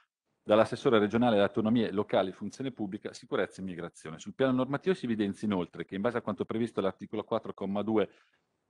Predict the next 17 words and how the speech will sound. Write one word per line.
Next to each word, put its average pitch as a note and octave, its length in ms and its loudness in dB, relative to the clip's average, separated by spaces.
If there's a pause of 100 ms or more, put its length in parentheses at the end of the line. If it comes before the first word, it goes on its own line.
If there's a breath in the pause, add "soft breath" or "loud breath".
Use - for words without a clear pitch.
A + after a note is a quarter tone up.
(100)
primo B2 280 4
periodo A#2+ 320 6
del G#2+ 100 2
decreto A2 380 0
legge G#2+ 260 2
diciassette G#2 440 -6
agosto A2 240 -4
duemilaventuno G#2 520 -2
numero G2+ 240 -4
centodiciassette, A2 960 0
in G2+ 240 -4
corso - 320 -2
di G2 100 -6
conversione, C3 580 -2
è A2+ 100 -8
stato A#2 280 -2
adottato C#3+ 800 2